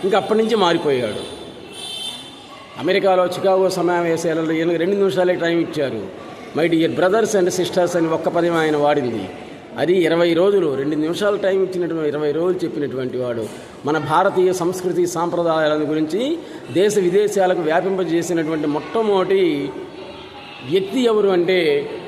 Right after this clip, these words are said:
ఈ స్వామి వివేకానంద. ఈ స్వామి వివేకానంద యొక్క చరిత్రని ఈరోజు ఎల్కేజీ దగ్గర నుంచి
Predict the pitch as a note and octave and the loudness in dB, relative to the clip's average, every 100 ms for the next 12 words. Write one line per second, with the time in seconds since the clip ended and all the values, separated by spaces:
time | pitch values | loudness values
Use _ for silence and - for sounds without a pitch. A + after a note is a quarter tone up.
0 | C3+ D#3 D#3+ - D3 D#3 F3 F3 D3+ D3+ | -4 -4 -4 -4 -2 2 2 2 0 0
1 | E3+ E3 D3+ C#3+ C3+ C#3 C#3 B2 A#2 - | 0 0 0 0 0 2 2 0 -4 -8
2 | - - - - F3 F3+ F3+ A3+ A#3+ A3 | -12 -12 -12 -4 -2 0 0 2 2 2
3 | G#3 G3+ G3+ G3 F#3+ F#3 F3+ F3+ F3+ F3+ | 2 2 2 2 2 2 0 0 -2 0
4 | G#3 A3+ G3+ G3 G#3 E3 D3 - - - | 0 0 2 4 4 2 0 -6 -10 -6
5 | C3+ E3+ G3 G#3+ F3 F#3+ F#3+ F#3+ F3+ E3 | 0 4 4 4 2 2 2 2 2 0
6 | C#3 E3 F3+ G3+ A3+ F3+ D#3 | 0 0 0 0 -2 0 -2